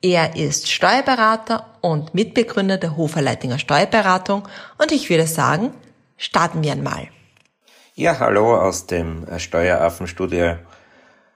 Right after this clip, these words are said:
Speaker 2: Heute gibt's wieder einmal Informationen für die Wirtinnen und Wirte. Nachdem ihr ja besonders betroffen seid von den diversen Maßnahmen der Bundesregierung,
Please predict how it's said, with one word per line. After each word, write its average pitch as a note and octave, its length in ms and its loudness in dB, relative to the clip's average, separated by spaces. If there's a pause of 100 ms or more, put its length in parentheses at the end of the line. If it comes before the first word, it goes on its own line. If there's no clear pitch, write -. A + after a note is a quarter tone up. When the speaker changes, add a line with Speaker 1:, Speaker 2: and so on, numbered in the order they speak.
(320)
Speaker 2:
Heute B2+ 420 2
gibt's - 480 -6
wieder G2+ 360 2
einmal F#2 580 2
Informationen F#2 920 -2
für F2+ 200 -4
die E2+ 380 -4
Wirtinnen F2+ 640 0
und E2+ 400 -10
Wirte. F2 560 0 (1000)
Nachdem B2+ 420 2
ihr A#2+ 200 2
ja F#2+ 380 2
besonders F#2 560 -2
betroffen F2 520 -2
seid E2+ 400 2
von E2+ 260 -6
den E2+ 240 -4
diversen E2+ 560 0
Maßnahmen E2+ 800 0
der E2+ 160 -2
Bundesregierung, F2 1040 -2